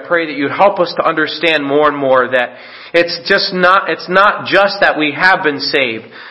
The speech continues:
but Lord, that you continue to sanctify us and you're gonna use us for your purposes. And I pray you'd help us to understand this morning the great salvation that you delivered to us at such a cost of your dear Son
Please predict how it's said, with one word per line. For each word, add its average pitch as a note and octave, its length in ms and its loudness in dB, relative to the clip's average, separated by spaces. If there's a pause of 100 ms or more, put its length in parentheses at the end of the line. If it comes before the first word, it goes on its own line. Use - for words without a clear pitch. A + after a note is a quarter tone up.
but E3+ 160 2
Lord, F3 220 4
that E3+ 140 0
you E3 80 -2
continue G3 580 -4
to G3 140 -10
sanctify E3+ 800 2
us - 120 -8
and C#3 120 -4
you're C3+ 140 -2
gonna C3 180 -2
use D#3 240 -2
us D#3 160 -6
for D3 60 -2
your C3+ 160 -2
purposes. A#2 540 -4
And A#2 100 -2
I A#2 100 -4
pray E3+ 200 -2
you'd D3+ 120 0
help C#3+ 160 2
us C3 200 -4
to D3 60 -2
understand C#3 600 -4 (340)
this D3 220 -4
morning D3 340 0
the B2+ 80 -2
great D#3 360 2
salvation E3 580 2
that C#3 140 -2
you C#3+ 100 -2
delivered C3+ 380 0 (260)
to B2+ 140 0
us A#2 140 -2 (280)
at D3+ 140 4 (100)
such A3 180 2
a F#3 140 0
cost E3 420 2
of C3+ 160 -6
your C3 140 -2
dear C#3 240 0
Son G2 480 -6